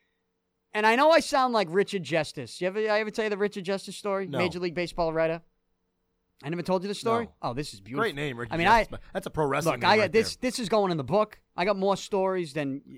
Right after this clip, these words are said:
Speaker 1: anybody knows about some of these guys in the sports media. Right? I got so many stories, but it's go-, a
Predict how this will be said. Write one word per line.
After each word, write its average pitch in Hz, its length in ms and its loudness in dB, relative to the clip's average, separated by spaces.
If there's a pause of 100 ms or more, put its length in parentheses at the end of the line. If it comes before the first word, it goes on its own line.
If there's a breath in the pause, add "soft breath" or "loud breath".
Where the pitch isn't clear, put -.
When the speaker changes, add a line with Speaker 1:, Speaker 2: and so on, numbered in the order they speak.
(140)
Speaker 1:
anybody 175 440 -2
knows 110 500 -6
about 127 240 -6
some 160 180 -2
of 151 60 -2
these 127 140 -6
guys 120 500 -6 (460)
in 127 340 -8
the 120 260 -6
sports - 380 -10
media. 107 320 -12 (420)
Right? 127 240 -6
I 139 80 -6
got 139 160 -6
so 170 160 -2
many 131 160 -6
stories, - 440 -20 (200)
but 151 140 -6
it's - 100 -16
go-, 196 200 2
a 175 80 -8